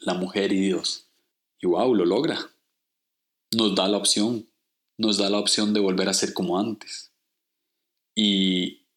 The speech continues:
si puedo dar una mejor noticia, nos da la opción de que cuando lleguemos a morir, vamos a estar con Él como era en el principio, eternamente,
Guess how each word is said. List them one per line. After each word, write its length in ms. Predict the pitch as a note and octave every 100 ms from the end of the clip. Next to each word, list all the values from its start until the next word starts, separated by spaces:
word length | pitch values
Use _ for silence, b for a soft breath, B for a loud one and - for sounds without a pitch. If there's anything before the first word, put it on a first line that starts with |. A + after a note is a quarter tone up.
| _ _ _ -
si 280 | - G#2 F#2+
puedo 360 | - G#2+ G#2
dar 120 | G#2+
una 180 | A2 A2
mejor 300 | G2+ G2 G2+
noticia, 680 | G2 F#2+ A#2+ A#2 A2+ G#2+ - _ _ _ _ _ _ _ _ _
nos 300 | A2+ G#2+ F#2+
da 140 | F#2+
la 120 | G2 G2
opción 640 | F#2+ - A2 G#2 G#2 G2
de 140 | F#2+
que 160 | G2 F2+
cuando 840 | F#2+ F2+ F#2 F2+ F2 - - - _ _ _ _ _ _ _ _ _ _ _ _
lleguemos 520 | C3+ G2+ F#2 G2 G2+
a 40 | F2+
morir, 560 | E2+ E2+ A2+ B2+ - _ _ _ _ _ _ _ _ _
vamos 260 | F2 F2 F#2+
a 40 |
estar 500 | F#2 - F#2 G#2 - _
con 240 | F#2+ F2+
Él 260 | F2+ F2+ -
como 280 | - F2 E2
era 140 | E2+
en 80 | F2
el 160 | F2+ -
principio, 600 | F2 E2+ - A2+ - - - _ _ _ _ _ _ -
eternamente, 1040 | - - - F2 F#2+ F2+ G2 F#2+ F#2 -